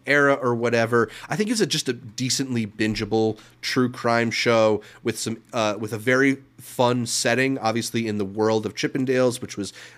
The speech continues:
the first, uh, male strip club in, in,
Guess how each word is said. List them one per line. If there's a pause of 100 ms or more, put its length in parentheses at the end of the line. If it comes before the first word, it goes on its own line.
the
first, (320)
uh,
male
strip
club (220)
in,
in,